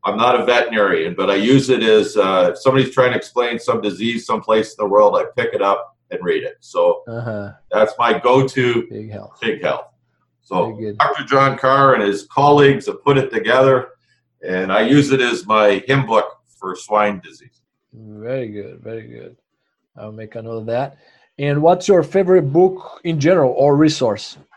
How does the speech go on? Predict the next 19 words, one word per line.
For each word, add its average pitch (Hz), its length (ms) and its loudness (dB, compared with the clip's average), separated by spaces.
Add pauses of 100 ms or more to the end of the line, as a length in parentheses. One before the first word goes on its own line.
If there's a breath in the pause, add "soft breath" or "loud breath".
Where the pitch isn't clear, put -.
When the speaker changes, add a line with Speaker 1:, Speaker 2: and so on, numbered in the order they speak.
(260)
Speaker 1:
I, 156 240 0
uh, 147 380 2
one 214 200 2
book 226 260 -4
I 160 80 2
have 147 120 0
always 180 400 4
been 151 180 -6
intrigued 139 420 -6
by, 117 280 2
and 117 160 0
it's 113 200 -8
an 110 80 -12
older 135 260 0
book, 107 280 -2
is 101 140 -10
Good 113 220 -6
to 92 40 -10
Great. 82 360 -6